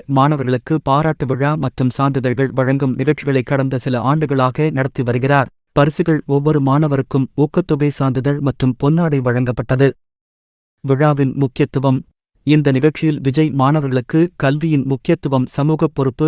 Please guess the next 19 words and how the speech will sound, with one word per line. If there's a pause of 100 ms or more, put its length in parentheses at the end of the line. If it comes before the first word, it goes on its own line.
மற்றும்
அரசியல்
விழிப்புணர்வு
குறித்து
உரையாற்றினார். (360)
தற்போதைய
அறிவிப்பு. (440)
இரண்டாயிரத்து (100)
இருபத்தைந்தாம்
ஆண்டிற்கான (140)
பத்து (100)
மற்றும்
பன்னிரெண்டாம்
வகுப்பு
பொதுத்
தேர்வுகளில்
சிறந்த
மதிப்பெண்கள்
பெற்ற